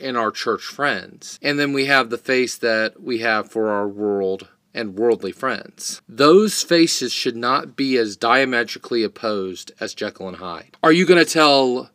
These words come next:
people that are more sensitive to certain geeky topics, are you gonna bombast, "Man, we had a great, uh, game of D and D this week"? No, you're not gonna do that. That's not what I'm talking about.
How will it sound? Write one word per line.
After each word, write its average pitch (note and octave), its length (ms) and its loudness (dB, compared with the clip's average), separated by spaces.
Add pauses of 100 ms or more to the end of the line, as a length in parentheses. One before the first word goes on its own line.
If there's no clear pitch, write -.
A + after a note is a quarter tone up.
(140)
people D3+ 240 -2
that C#3 100 2
are C#3 60 0
more D3 240 2
sensitive B2+ 640 0
to A#2 800 -4 (300)
certain B2 920 0
geeky B2+ 380 -4
topics, A#2 480 0
are B2+ 80 0
you C3 120 2
gonna B2 280 0 (340)
bombast, C3+ 800 4
"Man, G#3+ 240 4
we A3+ 100 12
had G3 80 10
a F3 60 6
great, G#3 400 8
uh, E3+ 280 2
game G#3+ 280 4
of D#3+ 100 2
D G#3+ 220 0
and F#3 100 0
D A3 200 2
this F#3 260 6
week"? E3 320 6
No, E3 180 -6
you're A#2+ 140 -6
not B2+ 160 -6
gonna G#2 160 -12
do B2 260 -6
that. F2+ 380 -14 (160)
That's C3+ 180 -6
not D#3+ 140 0
what A#2+ 80 -4
I'm G#2+ 100 -8
talking D3+ 380 -4
about. - 420 -16